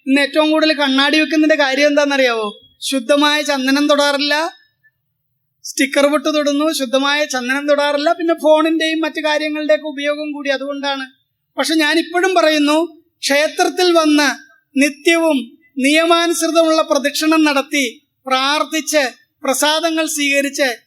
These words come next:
തിരിച്ച് വീട്ടിൽ പോകുന്നവരുടെ ശരീരത്തിൽ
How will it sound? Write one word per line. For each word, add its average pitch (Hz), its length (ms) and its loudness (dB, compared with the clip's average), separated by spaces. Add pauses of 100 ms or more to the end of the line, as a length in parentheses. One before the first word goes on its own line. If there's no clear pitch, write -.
(220)
തിരിച്ച് 311 320 0
വീട്ടിൽ 302 440 2
പോകുന്നവരുടെ 285 640 2
ശരീരത്തിൽ 269 720 0